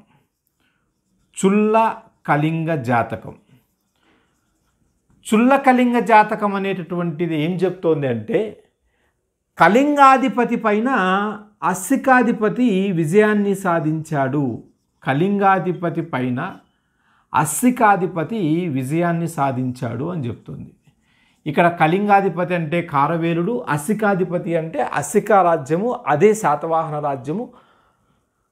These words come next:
ఆ రాజ్యానికి ఉన్నటువంటి వాడు ఒకటో శాతకర్ణి. ఇది చుల్ల కళింగ శాసనం చెప్తుంది. కానీ హతిగుంప ఇన్స్క్రిప్షన్ ఏం చెప్తుందంటే హతిగుంప శాసనం ప్రకారము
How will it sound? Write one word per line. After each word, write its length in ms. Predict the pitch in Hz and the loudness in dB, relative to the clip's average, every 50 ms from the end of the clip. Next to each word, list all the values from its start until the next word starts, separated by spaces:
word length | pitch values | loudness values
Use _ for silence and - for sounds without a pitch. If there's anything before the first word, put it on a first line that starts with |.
| _ - | _ 2
ఆ 160 | 139 175 208 | 6 6 8
రాజ్యానికి 600 | 220 220 233 220 175 202 247 247 240 240 180 214 | 8 8 6 6 4 2 2 4 2 0 -2 -2
ఉన్నటువంటి 480 | 226 208 208 214 175 196 202 190 170 185 | -4 -2 -4 -4 -4 -4 -6 -4 -4 -4
వాడు 220 | 175 160 165 208 | -4 -2 -2 -2
ఒకటో 340 | 240 208 143 127 127 151 143 | -2 -4 -4 -6 -8 -8 -8
శాతకర్ణి. 580 | - 135 120 110 - 113 - 117 101 101 107 - _ _ _ _ _ _ _ _ _ _ _ _ _ _ _ _ _ _ _ _ _ _ _ _ _ _ _ _ _ - | -6 -6 -6 -6 -8 -10 -10 -12 -12 -12 -14 -18 _ _ _ _ _ _ _ _ _ _ _ _ _ _ _ _ _ _ _ _ _ _ _ _ _ _ _ _ _ 0
ఇది 540 | 175 202 208 233 196 180 185 196 196 226 - _ _ _ _ _ _ _ | 2 4 6 6 4 4 2 -2 -6 -10 -16 _ _ _ _ _ _ _
చుల్ల 260 | - 202 202 214 226 | -2 0 2 4 2
కళింగ 360 | 214 220 196 180 175 175 165 | 2 2 0 0 0 -2 -4
శాసనం 420 | 156 143 147 143 - - 165 170 147 | -4 -4 -4 -6 -6 -8 -12 -10 -10
చెప్తుంది. 340 | 120 - - - - 110 - _ _ _ _ _ - | -10 -12 -12 -16 -20 -20 -20 _ _ _ _ _ 2
కానీ 480 | 160 156 147 131 131 113 104 107 - - _ _ _ _ _ _ _ _ _ | 2 2 4 2 -2 -6 -6 -8 -12 -16 _ _ _ _ _ _ _ _ _
హతిగుంప 500 | - 160 180 170 269 247 294 294 277 208 | 2 2 4 4 4 4 4 2 4 4
ఇన్స్క్రిప్షన్ 640 | 285 277 269 269 269 240 - - 262 - - 254 240 | 4 4 4 4 0 -2 -4 -4 -4 -4 -2 -2 0
ఏం 200 | 220 220 220 220 | 0 0 0 0
చెప్తుందంటే 760 | 214 220 - - - 196 196 190 185 180 175 214 185 170 180 190 | -2 -2 -4 -4 -6 -4 -4 -4 -2 0 2 4 4 4 4 2
హతిగుంప 540 | 170 175 170 156 220 208 220 240 233 185 233 226 220 220 214 214 202 - - | 2 2 0 0 0 0 2 0 0 2 2 2 2 4 2 2 0 -4 -8
శాసనం 520 | - - 190 180 180 175 - 190 180 180 | -8 -2 0 0 0 0 -4 -6 -6 -6
ప్రకారము 920 | 175 175 170 160 165 165 165 165 160 170 196 196 160 139 147 160 185 190 - | -4 -4 -6 -4 -2 -2 -2 0 -2 -2 -2 -2 -2 -2 -2 -4 -4 -6 -10